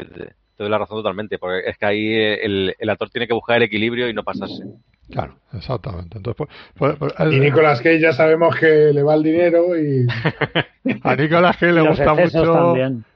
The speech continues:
Speaker 2: el, el, el, el pasarse, ¿no? De, de todo.
Speaker 3: Uf,
Speaker 2: Sí.
Speaker 3: sí.
Speaker 2: Pero bueno. Eh, bueno, pues eso, la, la, la parte de, la parte esa. El capitán,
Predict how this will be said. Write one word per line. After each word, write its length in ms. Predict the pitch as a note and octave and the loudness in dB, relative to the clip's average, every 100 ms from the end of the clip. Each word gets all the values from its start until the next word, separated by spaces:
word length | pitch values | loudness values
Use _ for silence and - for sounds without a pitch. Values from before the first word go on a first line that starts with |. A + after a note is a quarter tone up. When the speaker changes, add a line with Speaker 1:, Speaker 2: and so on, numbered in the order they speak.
| _ | _
Speaker 2:
el, 280 | D3+ C#3+ C3 | 0 0 2
el, 400 | A#2+ B2+ B2 B2+ | 0 0 0 0
el, 200 | C3 B2+ | -2 -2
el 180 | C3 B2 | -4 -6
pasarse, 680 | - C3+ - D3 D#3+ C#3 G#2 | -2 -2 0 0 -2 -4 -2
¿no? 160 | B2 C#3 | 0 0
De, 140 | A2 A#2 | 0 -2
de 180 | G2+ G#2+ | -6 0
todo. 460 | C#3 A2 E2+ F2+ _ _ - - - | 0 0 -4 -6 _ _ -14 -14 -12
Speaker 3:
Uf, 160 | A#2+ B2+ | -12 -6
Speaker 2:
Sí. 140 | C3+ B2+ B2 - | -6 -6 -10 -12
Speaker 3:
sí. 360 | F3+ G2+ F#2 - _ _ _ _ _ _ _ _ _ _ - | -6 -4 -6 -12 _ _ _ _ _ _ _ _ _ _ -6
Speaker 2:
Pero 220 | B2 A2+ | 0 0
bueno. 320 | A2 F2+ F2 _ _ _ _ _ - - _ | 0 -2 -8 _ _ _ _ _ -20 -20 _
Eh, 880 | - C#3 D3+ D3+ D3 D3 D3 C#3 C3 - - _ _ _ _ _ _ _ - | 0 2 4 4 2 2 2 2 0 -4 -16 _ _ _ _ _ _ _ -4
bueno, 260 | D#3 C#3+ | -2 -2
pues 320 | - C3+ - - | -6 -6 -6 -4
eso, 280 | C#3+ - B2+ | -4 -4 -6
la, 260 | C3+ B2+ C3+ | 0 0 0
la, 200 | B2+ C3 - | -2 -4 -8
la 180 | C#3 C3+ | -8 -2
parte 320 | D3 C#3+ D3+ | -2 0 -2
de, 280 | C#3+ C3+ C#3+ | -2 -2 -6
la 120 | C#3+ C3 | -10 -6
parte 220 | C#3 A#2+ | -6 -6
esa. 160 | G#2 - - - - - _ _ _ _ | -8 -12 -20 -20 -20 -20 _ _ _ _
El 140 | D#3+ E3 | -2 0
capitán, 560 | D#3+ D#3 E3+ F3 C3 | 0 0 0 0 -2